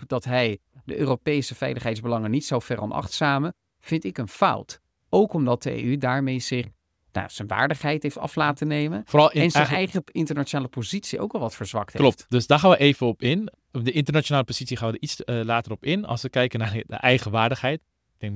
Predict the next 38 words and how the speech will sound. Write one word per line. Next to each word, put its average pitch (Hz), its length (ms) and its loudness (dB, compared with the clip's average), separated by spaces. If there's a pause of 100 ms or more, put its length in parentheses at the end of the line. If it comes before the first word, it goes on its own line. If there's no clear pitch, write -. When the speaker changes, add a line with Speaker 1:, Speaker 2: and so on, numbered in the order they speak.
(160)
Speaker 2:
met 95 120 -6
name 113 280 -2
economische 117 580 -4
waardigheid, 120 500 -4
maar 107 120 -6
ook - 80 -14
geopolitieke 98 640 -6
waardigheid. 110 460 -6 (480)
De 123 160 -2
E 131 100 2
U 151 160 4
had 127 180 -2
een 101 100 -2
handelsdeal 123 480 -2
gesloten 117 480 -4
met 107 160 -4
de 98 60 -8
Verenigde 92 360 -10
Staten. 120 480 -4 (640)
Eh, 101 260 -4
er 110 100 -2
zitten - 200 -4
allerlei 131 320 4
details 135 380 2
in 139 140 -2
verwerkt, 131 760 -2
maar 104 300 -2 (220)
grof - 300 0
gezegd 131 320 -2
komt 123 240 -10
erop 110 220 -6
neer 123 240 -2
dat 101 180 -4 (520)
Amerika 117 640 0
vijftien 135 440 2
procent 104 440 -8 (560)
tarieven 120 360 -2
mag, 110 280 -6